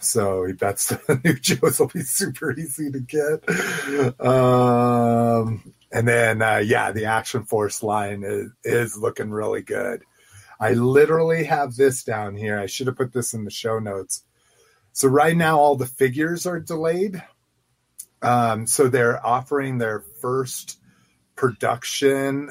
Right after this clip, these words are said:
uh, first production item to order right now. It's this thirty-five piece accessory set. It's every weapon that they've made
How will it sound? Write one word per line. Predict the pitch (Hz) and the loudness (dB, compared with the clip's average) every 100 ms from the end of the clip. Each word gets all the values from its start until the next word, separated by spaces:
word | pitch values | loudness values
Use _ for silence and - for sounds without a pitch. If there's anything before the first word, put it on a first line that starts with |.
| - | -8
uh, | 113 107 98 | -4 -4 -4
first | - 123 - | -4 -4 -2
production | 131 110 113 - 139 | -8 -6 -8 -8 -8
item | 135 139 151 156 151 - | -6 -4 -4 -6 -8 -10
to | 127 | -8
order | 123 123 | -6 -4
right | 120 117 113 | -4 -4 -4
now. | 107 113 131 139 _ _ _ _ _ | -4 -2 -2 -4 _ _ _ _ _
It's | 113 107 - | -2 0 0
this | 120 - - | 0 0 0
thirty-five | - 123 127 123 123 117 - | 2 2 0 0 0 0 -2
piece | - 123 - - - | -4 -2 0 -2 -2
accessory | 139 - - 120 - 120 110 | -8 -6 -2 0 -2 -4 -4
set. | - 107 101 | -4 -4 -6
It's | 95 - | -10 -8
every | 120 127 139 143 131 - _ 104 | -4 -4 -2 -2 -2 -8 _ -4
weapon | 120 120 123 110 | -4 -2 -4 -2
that | 104 - | -6 -6
they've | 110 101 | -8 -6
made | 107 107 104 101 - | -8 -4 -4 -6 -10